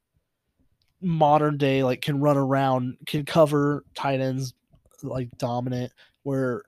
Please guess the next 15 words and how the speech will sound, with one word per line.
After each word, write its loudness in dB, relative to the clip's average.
Leonard 2
is -2
more 2
of, 0
like, -2
a -6
pass -6
rusher -6
slash, -4
you -2
know, -4
big -4
tackle -10
guy. -18
Like, -16